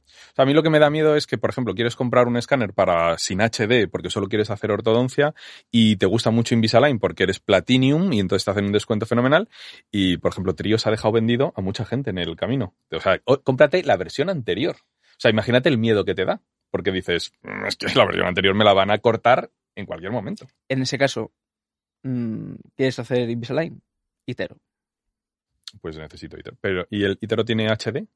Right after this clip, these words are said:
Speaker 1: para ver mi margen bien? Entonces,
Speaker 2: Itero
Speaker 1: ITERO
Speaker 2: tiene un flujo diferente, tiene un flujo diferente, no es que le das un botón y ya, y ya tiene H D, sino dependiendo de tú, el, tienes que como seleccionar qué vas a hacer, si un caso solo de escaneado de modelos, para un, un, un estudio,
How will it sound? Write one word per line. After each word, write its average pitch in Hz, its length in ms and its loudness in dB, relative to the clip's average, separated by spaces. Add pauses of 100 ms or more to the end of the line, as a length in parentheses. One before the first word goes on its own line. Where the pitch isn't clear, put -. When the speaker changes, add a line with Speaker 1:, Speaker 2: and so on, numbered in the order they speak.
(160)
Speaker 1:
para 107 520 2
ver 107 180 0
mi 107 140 -2
margen 110 320 -2
bien? 135 280 -2 (600)
Entonces, 92 220 -4
Speaker 2:
Itero 98 120 -14
Speaker 1:
ITERO 160 220 0
Speaker 2:
tiene 180 180 -2
un 175 60 -2
flujo 170 260 -4
diferente, 160 580 -4 (100)
tiene 143 140 -8
un 139 40 -8
flujo 151 180 -4
diferente, 143 380 -2
no 131 100 0
es 120 80 -4
que - 100 -2
le 117 120 0
das 123 160 2
un 139 80 -2
botón 127 180 -2
y 131 60 2
ya, 123 120 4 (120)
y 123 140 -4
ya 127 120 4
tiene 131 200 -2
H 135 120 -2
D, 147 80 2
sino 143 160 -4
dependiendo 135 460 0
de 156 160 2
tú, 151 240 2
el, 131 100 0 (460)
tienes 143 160 0
que 156 80 2
como 147 160 2
seleccionar 147 600 0
qué - 100 -4
vas 135 140 -2
a - 20 2
hacer, 180 260 0
si - 80 -8
un 127 80 0
caso 123 480 0 (300)
solo 120 260 2
de 117 300 2
escaneado 117 360 -2
de 117 60 -6
modelos, 156 640 0
para 110 140 -6
un, 113 140 -8
un, 113 580 -8
un 127 140 -2
estudio, 160 440 0